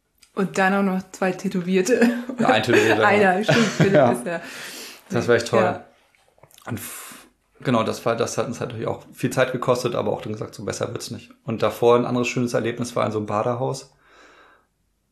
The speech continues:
Speaker 2: Da haben wir halt geschlafen, das war, wurde geführt von Vater und Sohn. Und, ähm, haben halt morgens irgendwie uns fertig gemacht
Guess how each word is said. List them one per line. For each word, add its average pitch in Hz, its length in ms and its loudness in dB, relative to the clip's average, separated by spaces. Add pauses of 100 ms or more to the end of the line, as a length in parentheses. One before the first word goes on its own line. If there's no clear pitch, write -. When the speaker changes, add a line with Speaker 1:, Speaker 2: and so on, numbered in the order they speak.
Speaker 2:
Da 113 100 -4
haben 110 100 -4
wir 110 80 0
halt 107 120 -2
geschlafen, 110 420 2
das - 180 -4
war, 107 140 2
wurde 110 160 0
geführt - 280 0
von 107 120 -4
Vater 110 300 0
und 104 120 -2
Sohn. 110 540 -2 (880)
Und, 107 540 -4 (680)
ähm, 120 500 -8 (120)
haben 117 180 0
halt - 320 0
morgens 117 600 -4
irgendwie 113 240 -4
uns 104 120 -8
fertig 143 300 2
gemacht 165 540 -4